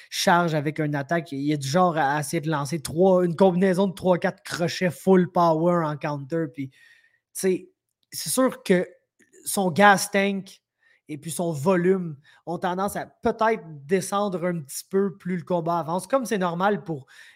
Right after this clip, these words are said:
euh, les, les, les, les gars de cent quatre-vingt-cinq livres et plus qui sont, qui ont vraiment un style focus sur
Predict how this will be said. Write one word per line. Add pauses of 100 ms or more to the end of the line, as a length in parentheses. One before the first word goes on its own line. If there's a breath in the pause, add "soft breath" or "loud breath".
euh,
les,
les,
les,
les
gars
de
cent
quatre-vingt-cinq
livres
et
plus
qui
sont,
qui
ont
vraiment
un
style
focus
sur